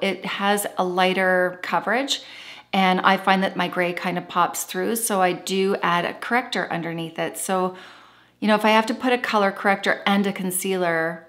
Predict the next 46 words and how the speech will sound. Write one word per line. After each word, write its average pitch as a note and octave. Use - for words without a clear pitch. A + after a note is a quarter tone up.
why F#3
wouldn't F#3
I F3
just F3
use F3
one E3
product G#3+
where F3+
I E3+
don't E3+
have E3+
to E3
worry D#3+
about D#3+
it -
and D3
I D#3+
can F3
use D#3+
less? D3+
That's F#3+
my E3
thinking. C#3+
Okay, G3
so -
that's F#3+
my A3
four A3
concealers. G3+
Good. C4+
I -
kind A3
of D4+
feel B4
organized G3
today. F4+
Let's C4
get C#4
on B3
to A3+
contour. A3+
I B3+
don't C4
contour A#3
very A3+
often. A3